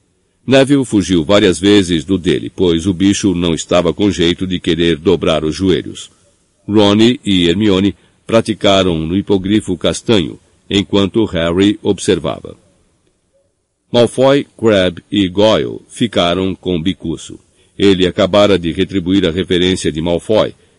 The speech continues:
que agora lhe acariciava o bico com um ar desdenhoso. "Isso é moleza",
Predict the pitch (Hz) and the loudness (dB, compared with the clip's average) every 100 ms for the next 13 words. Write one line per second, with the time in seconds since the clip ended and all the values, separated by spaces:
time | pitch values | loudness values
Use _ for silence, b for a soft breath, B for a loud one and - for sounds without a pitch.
0 | _ - 117 92 92 107 - 101 95 90 | _ 0 0 2 2 2 0 -2 -2 0
1 | 107 107 - 90 80 98 92 104 113 107 | 0 -2 0 0 0 0 -2 -4 -4 -6
2 | 95 101 85 85 87 78 87 85 87 76 | -2 -2 -2 0 -2 -2 -2 -2 -2 -4
3 | 60 50 - - _ _ _ _ _ _ | -6 -12 -16 -20 _ _ _ _ _ _
4 | _ 269 127 143 117 - 110 107 98 95 | _ -2 2 2 0 -2 2 4 4 2
5 | 90 80 71 78 92 101 95 95 87 82 | 0 0 -2 -2 2 4 4 4 2 0
6 | 76 78 76 67 57 | -4 -8 -8 -8 -12